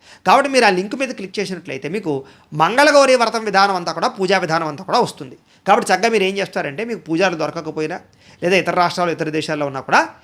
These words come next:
మీరు చక్కగా ఆ ఫోన్ ఎదురుగుండా పెట్టుకుని ఆ వీడియో చూస్తూ చక్కగా భక్తి శ్రద్ధలతోటి మీరు మంగళగౌరి అమ్మవారిని చక్కగా ఆరాధన చేసుకోవచ్చు, కథ వినొచ్చు, అలాగే వాయిదాన విధానాలన్నీ కూడా అందులో ఉంటాయి మీకు క్లియర్గా. కాబట్టి మీలో ఎవరికైనా సరే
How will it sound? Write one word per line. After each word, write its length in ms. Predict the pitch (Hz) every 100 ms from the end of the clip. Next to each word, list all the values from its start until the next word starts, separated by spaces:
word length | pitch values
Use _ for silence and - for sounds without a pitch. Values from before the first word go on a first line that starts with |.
| _ -
మీరు 240 | 233 269 180 180
చక్కగా 300 | 185 196 226 185
ఆ 20 | 196
ఫోన్ 320 | 190 208 294
ఎదురుగుండా 400 | 269 226 220 214
పెట్టుకుని 380 | 160 135 143 170 175 -
ఆ 60 | 170
వీడియో 320 | 160 202 226
చూస్తూ 400 | 175 160 - 170 170 - _ -
చక్కగా 260 | 185 190 277 311 -
భక్తి 320 | 143 170 240 262
శ్రద్ధలతోటి 560 | 240 196 170 165 226
మీరు 180 | 269 208 151
మంగళగౌరి 400 | 170 185 180 165
అమ్మవారిని 440 | 147 185 269 180 - _ _
చక్కగా 240 | 160 175 277
ఆరాధన 340 | 202 185 175
చేసుకోవచ్చు, 640 | 160 135 - 131 127 - 156 - -
కథ 160 | 147
వినొచ్చు, 480 | 185 165 139 - 151 147 139
అలాగే 260 | 160 226 277 - _ 143
వాయిదాన 380 | 151 165 175
విధానాలన్నీ 420 | 160 151 147 135 131
కూడా 140 | 254
అందులో 200 | 220 175
ఉంటాయి 200 | 135 139
మీకు 160 | 139 131
క్లియర్గా. 360 | - - - -
కాబట్టి 300 | 240 285 151 139 _ _ -
మీలో 200 | 196 277
ఎవరికైనా 400 | 226 220 220 214
సరే 220 | 185